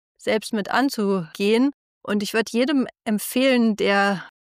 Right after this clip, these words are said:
auch am Anfang der Karriere noch steht, da mutig zu sein und auch über den Tellerrand ein bisschen zu schauen und sich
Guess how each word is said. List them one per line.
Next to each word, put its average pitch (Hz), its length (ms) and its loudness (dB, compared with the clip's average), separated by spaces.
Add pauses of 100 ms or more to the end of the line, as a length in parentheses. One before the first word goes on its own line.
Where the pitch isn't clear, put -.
auch - 120 -10
am - 120 -4
Anfang 214 300 -2
der 202 120 -6
Karriere 220 440 0
noch 196 140 -6
steht, 226 420 -2
da 202 220 2 (380)
mutig 294 340 2
zu 214 120 -4
sein 208 420 2
und 214 400 -2 (280)
auch 202 220 -2
über 214 320 0
den 208 360 0
Tellerrand 214 500 0
ein 202 80 -4
bisschen 202 300 -4
zu 214 120 -4
schauen 220 380 -2 (440)
und 214 380 -4 (120)
sich 220 480 -2